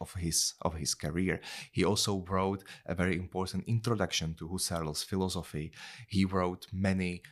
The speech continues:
many essays relating to, to Heidegger's philosophy. So he's really a, an important figure for specialists. And his texts are until today used, uh, at, uh, Charles University in Prague. When,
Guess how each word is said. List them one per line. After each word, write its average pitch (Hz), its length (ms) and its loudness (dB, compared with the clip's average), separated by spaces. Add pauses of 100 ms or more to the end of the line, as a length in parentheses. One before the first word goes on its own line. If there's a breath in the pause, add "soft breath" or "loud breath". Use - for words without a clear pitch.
(120 loud breath)
many 90 320 2
essays 90 640 0 (220 loud breath)
relating 95 840 2 (120)
to, 82 300 -8
to 85 120 -8
Heidegger's 95 540 2
philosophy. 80 600 -6 (240 loud breath)
So 92 260 4
he's 113 320 4
really 113 300 2
a, 107 80 2
an 87 440 -6
important 98 460 4
figure 92 320 0
for 85 180 -4
specialists. - 840 -2 (480 loud breath)
And 85 560 6 (200 soft breath)
his - 240 2
texts - 360 2
are 92 260 0
until 92 320 0
today 90 340 -4
used, 92 600 -2 (260)
uh, 82 480 -2
at, - 80 -8 (340)
uh, 82 260 -4
Charles 87 360 -2
University 87 500 -2
in 82 160 -2
Prague. 87 460 2 (160)
When, 80 440 -2